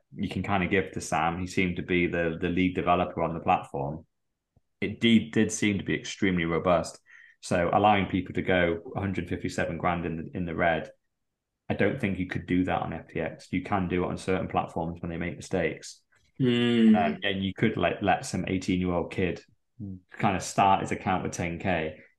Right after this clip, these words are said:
Speaker 1: run it up to two or three hundred K, and then slam it back down into minus hundred fifty-seven.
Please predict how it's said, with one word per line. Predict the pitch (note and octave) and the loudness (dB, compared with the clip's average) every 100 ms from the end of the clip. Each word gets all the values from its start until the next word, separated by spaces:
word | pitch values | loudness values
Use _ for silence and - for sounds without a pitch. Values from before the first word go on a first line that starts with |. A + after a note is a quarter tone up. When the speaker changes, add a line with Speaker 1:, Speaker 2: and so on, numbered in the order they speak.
| - | -6
Speaker 1:
run | G#2 G#2 | 2 4
it | G2+ | 4
up | G#2 - - | 4 2 -2
to | |
two | - - F#2+ | -4 0 2
or | F#2 | 2
three | G2 F2+ | 2 2
hundred | F#2 F2+ E2+ | 2 -2 -2
K, | E2+ E2 D#2+ | -2 0 -2
and | - E2+ | -2 -2
then | E2 E2 | -2 -4
slam | - - - E2 F2+ | -8 -8 -2 0 0
it | - | 0
back | F#2 - | -2 0
down | F#2+ F#2 | 2 2
into | F2+ - | 0 -2
minus | F#2 F#2+ F2 | 0 0 0
hundred | F#2+ F#2 F2+ | -4 -4 -4
fifty-seven. | E2+ F#2 F#2+ A2 G2 E2 D#2+ | -4 -4 -2 0 0 0 -6